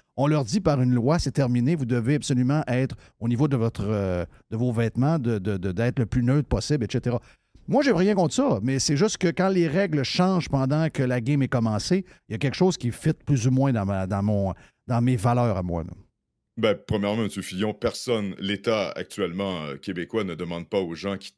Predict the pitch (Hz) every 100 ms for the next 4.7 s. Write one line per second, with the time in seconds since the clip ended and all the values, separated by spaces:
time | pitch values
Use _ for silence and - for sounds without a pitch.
0 | - - 98 90 92 104 87 - 95 90
1 | 85 82 80 87 80 76 92 80 80 78
2 | 107 196 90 82 92 82 85 80 - 101
3 | - _ _ _ 107 101 95 113 95 90
4 | 82 98 90 - 82 87